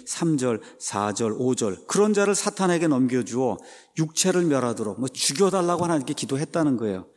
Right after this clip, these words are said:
이것은 영이 주 예수님의 나라의 구원을 받게 하-, 이거 구원받은 사람인데 누가 되고,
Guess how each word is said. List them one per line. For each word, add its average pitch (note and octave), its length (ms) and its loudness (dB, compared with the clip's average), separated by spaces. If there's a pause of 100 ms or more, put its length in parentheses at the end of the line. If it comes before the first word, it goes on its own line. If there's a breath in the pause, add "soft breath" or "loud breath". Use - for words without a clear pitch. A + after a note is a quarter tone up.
(460 loud breath)
이것은 C#3+ 380 2
영이 B2 500 2
주 D#3+ 180 -2
예수님의 C#3+ 480 2
나라의 A2+ 320 -2
구원을 A2 380 -2
받게 G#2 260 -6
하-, G#2+ 60 -4
이거 F3 180 -2
구원받은 E3+ 640 0
사람인데 C3+ 720 -2 (320 loud breath)
누가 C#3 380 0
되고, B2+ 500 -2